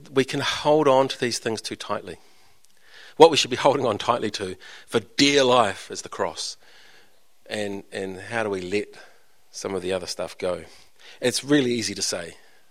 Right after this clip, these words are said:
It's not that easy to do. But that's, um, you know, I've been a,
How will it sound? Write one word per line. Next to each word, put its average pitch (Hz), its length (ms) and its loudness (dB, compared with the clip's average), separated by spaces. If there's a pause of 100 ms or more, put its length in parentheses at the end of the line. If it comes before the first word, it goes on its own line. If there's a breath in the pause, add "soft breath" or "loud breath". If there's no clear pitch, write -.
(100)
It's - 140 -14
not 101 160 -6
that 92 160 -12
easy 90 220 -12
to - 120 -18
do. 92 260 -10 (920 loud breath)
But - 420 -4 (220)
that's, - 720 -8
um, 95 300 -6 (1800 loud breath)
you 160 80 0
know, 160 160 10
I've 151 180 6
been 143 180 6
a, 127 160 6